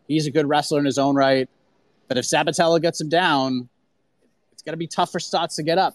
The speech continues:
at least, and, and continue to get up. So I think it's a fifty fifty fight, honestly. I don't know if the, I don't know what the betting odds are gonna be. I would say Stotts will be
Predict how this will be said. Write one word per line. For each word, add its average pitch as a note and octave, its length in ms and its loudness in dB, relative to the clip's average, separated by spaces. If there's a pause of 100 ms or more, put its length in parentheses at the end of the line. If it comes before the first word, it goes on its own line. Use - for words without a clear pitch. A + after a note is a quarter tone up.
at B2 100 -6
least, D#3 300 -8 (280)
and, C3+ 140 -8 (100)
and D3 140 -2
continue E3 460 2
to C3+ 80 4
get G#2 180 2
up. F2+ 200 -2
So - 320 0 (800)
I E3 120 2
think F#3+ 180 0
it's E3+ 100 -2
a E3 60 -4
fifty E3+ 340 0
fifty D3 320 0
fight, E3+ 440 2
honestly. F3+ 640 0 (140)
I C3 60 0
don't D3+ 100 -2
know D3+ 100 2
if - 80 -4
the, - 160 -10
I C#3 80 -2
don't D#3 100 -4
know D3+ 80 0
what D3 140 -2
the C3+ 60 -14
betting C#3 300 -2
odds D3 220 -2
are D3+ 60 -4
gonna D3+ 180 -2
be. D#3 360 -4
I B2+ 100 2
would C3+ 160 2
say C3 180 -2
Stotts C3 360 0
will B2+ 60 0
be C3 480 0